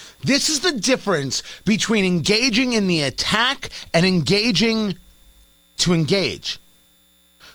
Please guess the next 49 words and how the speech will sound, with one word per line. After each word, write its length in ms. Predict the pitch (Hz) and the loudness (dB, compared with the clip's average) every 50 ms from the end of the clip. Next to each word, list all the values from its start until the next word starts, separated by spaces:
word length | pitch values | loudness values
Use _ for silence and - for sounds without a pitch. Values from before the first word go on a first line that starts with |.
| - | -10
We 280 | 104 107 123 170 247 277 | -4 0 2 2 2 2
have 160 | 269 254 247 | 2 2 2
a 40 | 220 | 2
lot 360 | 202 190 190 196 202 214 214 | 2 2 2 2 2 2 0
of 80 | 208 - | 0 0
people 460 | 175 180 156 123 - 135 147 190 202 _ _ _ _ - | 0 0 0 0 -2 -6 -8 -8 -10 _ _ _ _ -2
on 160 | - 175 170 | 0 0 2
the 80 | 175 165 | 0 0
political 420 | 131 151 185 196 202 185 196 208 | 0 0 0 0 0 0 0 0
right 200 | 196 190 175 185 170 | 2 2 2 2 2
who 80 | 190 | 2
like 200 | 185 180 170 160 | 2 2 0 0
to 100 | - 180 | 0 0
engage 420 | 175 160 143 165 170 170 170 131 156 | 0 0 0 0 0 0 0 0 0
in 80 | 160 | 0
the 120 | 156 156 147 | 0 -2 -2
attack. 540 | 139 117 - 147 135 113 85 - - - - - _ _ _ _ _ _ _ _ _ _ _ _ _ _ _ _ _ _ _ _ _ _ _ _ _ | -2 -2 0 0 0 0 -2 -4 -8 -16 -20 -20 _ _ _ _ _ _ _ _ _ _ _ _ _ _ _ _ _ _ _ _ _ _ _ _ _
It's 200 | 165 170 - - - | 0 0 0 0 0
all 260 | 220 254 277 285 285 | 0 0 2 2 2
about 320 | 269 214 220 190 180 160 - | 2 2 2 2 0 -2 -2
the 140 | 147 131 107 | -2 -2 -2
attack. 440 | 98 - - 113 101 85 80 - - - - - - - | -2 -2 -2 -2 -2 -2 -4 -8 -12 -16 -18 -18 -6 0
"Oh, 240 | - 285 302 285 269 | 0 2 2 2 2
you're 240 | 254 226 233 226 220 | 2 2 2 2 2
a 60 | 214 | 2
loser. 320 | 220 233 233 214 156 196 208 202 | 2 2 2 2 2 2 2 2
Oh, 200 | - 302 311 311 | 2 2 2 2
you 140 | 262 254 240 | 2 2 2
lied 320 | 240 247 240 226 220 160 | 2 2 2 0 0 0
to 100 | - 214 | 0 0
us. 140 | - - - 254 | 2 0 0 2
Oh, 220 | 262 302 302 302 | 2 2 2 2
you 160 | 269 240 214 | 2 0 0
failed. 440 | - - 294 269 254 247 233 233 202 277 | 0 0 2 2 4 2 2 0 0 0
Oh, 120 | 294 294 | 2 2
you 140 | 294 262 254 | 2 0 0
did 180 | 202 226 196 185 | 0 0 0 2
this." 380 | 233 233 196 - - - - - - _ _ _ _ _ _ _ _ _ _ _ _ _ _ _ _ _ _ _ _ _ _ _ _ | 2 2 0 0 -4 -6 -8 -12 -16 _ _ _ _ _ _ _ _ _ _ _ _ _ _ _ _ _ _ _ _ _ _ _ _
Hugh 200 | - - 156 180 | -10 -6 -6 -6
Hewitt's 400 | - - 170 160 143 131 - - - | -4 -4 -4 -4 -4 -4 -6 -6 -6
asking 420 | 101 101 104 - - 127 123 120 | -6 -6 -4 -4 -4 -4 -4 -4
the 60 | 117 | -4
right 320 | 113 104 92 87 90 - - | -6 -8 -8 -10 -12 -14 -14
question 500 | - - 190 185 196 - - - 156 151 | -8 -6 -4 -2 -2 -2 -2 -2 -2 -4
and 140 | 139 131 | -4 -6
in 260 | - - 190 214 214 220 | -6 -6 -6 -4 -4 -4
the 100 | 226 208 | -4 -4
right 320 | 175 170 175 180 - - | -4 -4 -4 -6 -6 -6
way. 460 | 160 165 180 190 180 139 95 78 78 | -6 -6 -4 -4 -4 -4 -6 -8 -10